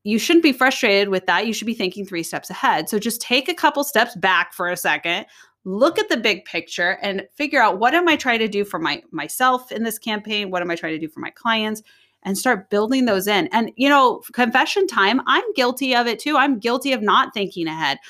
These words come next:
I just recently revamped how I send out my confirmed event reminders, which are legitimate confirmed event reminders,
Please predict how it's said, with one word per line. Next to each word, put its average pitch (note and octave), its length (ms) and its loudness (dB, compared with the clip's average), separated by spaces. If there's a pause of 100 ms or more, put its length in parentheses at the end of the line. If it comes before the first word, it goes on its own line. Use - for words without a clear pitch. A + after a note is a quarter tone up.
(140)
I C#4 140 2
just B3 340 0
recently A#3 720 -2 (200)
revamped G3+ 760 0
how G3 440 2
I F#3 100 0
send G3+ 300 -2
out F#3 180 2
my G3+ 180 2
confirmed F#3+ 500 -4
event E3+ 260 -2
reminders, G3+ 600 -2
which F3 160 -8
are F3 100 -2
legitimate G#3 640 -2
confirmed G3+ 400 -4
event F#3+ 240 -2
reminders, B3 600 2